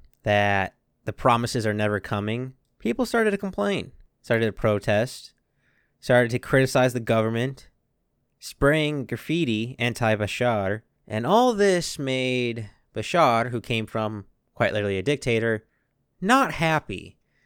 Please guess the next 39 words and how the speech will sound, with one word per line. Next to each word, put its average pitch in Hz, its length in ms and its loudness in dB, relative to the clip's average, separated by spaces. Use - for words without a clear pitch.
He, 170 420 -4
uh, 165 400 2
he 151 100 -8
started 247 340 -2
getting 214 280 -2
mad 139 400 0
and 92 100 -10
started 156 380 -2
using 127 520 -4
his 117 200 -4
powers 104 800 0
to 113 80 -10
do 104 220 -6
so. - 360 -14
And 135 280 4
during 175 240 4
this 139 160 -2
time, 135 400 0
in 127 60 -2
his 110 100 -4
early 117 240 -2
stages 110 260 -2
of 101 180 0
his 104 320 -2
election, 107 680 -2
quote 101 180 -2
unquote, 92 480 -4
he 143 340 -2
was 151 160 -2
started 233 220 2
to 202 80 4
assign 143 360 0
his 135 140 -4
family 131 320 -2
members 113 300 -4
to - 80 -8
high 117 220 2
official 104 520 -4
positions. - 640 -8